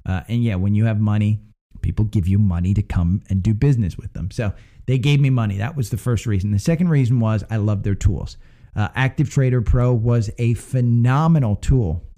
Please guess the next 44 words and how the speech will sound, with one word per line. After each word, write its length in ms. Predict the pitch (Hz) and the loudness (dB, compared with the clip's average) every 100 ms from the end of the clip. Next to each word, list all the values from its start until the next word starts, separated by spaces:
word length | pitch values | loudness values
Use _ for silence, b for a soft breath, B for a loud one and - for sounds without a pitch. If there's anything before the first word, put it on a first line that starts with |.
| - | -2
uh, 240 | 101 98 | 0 0
when 180 | 92 110 | 0 0
I 140 | 110 | 0
moved 300 | 107 117 107 | 0 0 2
over 220 | 113 98 101 | 0 0 -2
to 120 | - | -6
Fidelity. 540 | - 107 110 101 92 | -6 -2 0 0 0
I 40 | 90 | -2
think 180 | 123 | -4
it 20 | 113 | -2
was, 80 | |
like, 160 | 101 90 | -2 -2
three 200 | - 104 | -4 -4
or 60 | 92 | -4
four 200 | 101 98 | -4 -4
years 240 | 90 92 | -4 -4
ago. 200 | 92 92 - | -6 -6 -4
It 60 | |
was 160 | 185 214 | -2 0
before 360 | 196 175 185 | -2 -2 0
Robinhood, 520 | 165 120 113 101 117 123 b b b b | 2 2 2 2 0 -4 b b b b
um, 340 | - 120 120 123 | -4 -2 -4 -4
but 300 | 131 139 131 110 | 0 0 0 -4
I 80 | |
moved 260 | 123 120 110 | -2 0 0
a 40 | |
hundred 260 | 107 139 139 | 0 0 0
percent 300 | 117 127 123 | -2 0 0
over 200 | 117 113 | 0 0
to 80 | 101 | 0
Fidelity. 680 | 107 113 113 110 107 110 101 B B - | 0 0 -2 -2 -2 -2 -4 B B -2
Loved 280 | 127 143 135 | 2 2 2
Active 320 | 127 104 117 | 0 0 -2
Trader 260 | 117 110 | 0 0
Pro. 200 | 107 113 - | 2 0 0
I 120 | 113 | -2
loved 460 | 117 120 135 127 | 0 2 2 0
Thinkorswim, 760 | - 135 151 - 165 151 107 95 - | 0 0 0 2 4 4 4 0 -2
and 80 | 110 | -2
it 80 | 104 | 0
was 140 | 98 | 0
a 80 | 98 | 0
difficult 540 | - 113 - - 120 | 0 -2 0 0 -2
choice. 420 | - 139 95 - | 0 0 0 -6